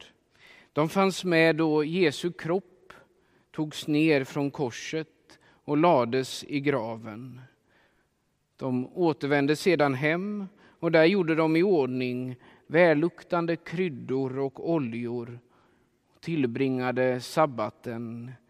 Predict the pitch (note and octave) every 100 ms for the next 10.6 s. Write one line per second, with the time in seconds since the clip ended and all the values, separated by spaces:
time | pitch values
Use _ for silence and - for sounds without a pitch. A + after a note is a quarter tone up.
0 | _ _ - C#3 D#3+ A#2 A#2+ A#2 A#2 A#2
1 | A#2 A#2+ A#2+ A#2+ - D3+ A#2+ A#2 A#2 C3+
2 | D3 D3 _ - - _ _ _ - C3
3 | C3 A#2 A2 A2+ A2+ A#2 - - B2+ -
4 | - _ - - _ _ _ _ _ _
5 | _ _ _ _ _ _ _ _ _ _
6 | _ _ _ _ _ _ _ _ _ _
7 | _ _ _ _ _ _ _ _ _ C#3
8 | D3 D#3 D3 - F3 C3 C3+ - E3+ F3+
9 | E3+ - G3 E3+ D3+ D3 D#3+ - D#3 B2
10 | A#2 C#3 F3+ A2+ A#2+